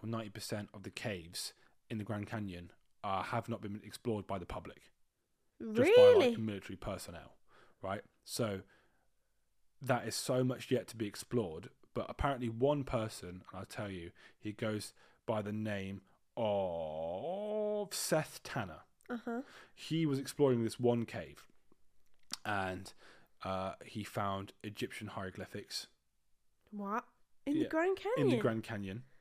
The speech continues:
Speaker 1: right? And everyone's like, "Oh, he's just chatting shit." And other sort, uh, other artifacts as well,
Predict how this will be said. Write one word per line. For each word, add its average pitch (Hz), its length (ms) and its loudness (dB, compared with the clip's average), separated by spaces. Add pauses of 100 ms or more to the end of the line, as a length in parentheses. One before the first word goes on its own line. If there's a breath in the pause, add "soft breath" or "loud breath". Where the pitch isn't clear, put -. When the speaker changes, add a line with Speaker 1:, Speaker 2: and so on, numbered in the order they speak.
(160)
Speaker 1:
right? 101 200 0
And 113 100 -4
everyone's 104 260 -4
like, - 120 -12
"Oh, 101 140 -2
he's 110 100 -8
just - 240 -12
chatting 90 260 -6
shit." - 240 -8
And 104 180 -14
other 123 200 0
sort, 107 320 -6
uh, 101 160 -4
other 110 300 -4 (140)
artifacts - 600 -8
as 104 60 -12
well, 85 280 -8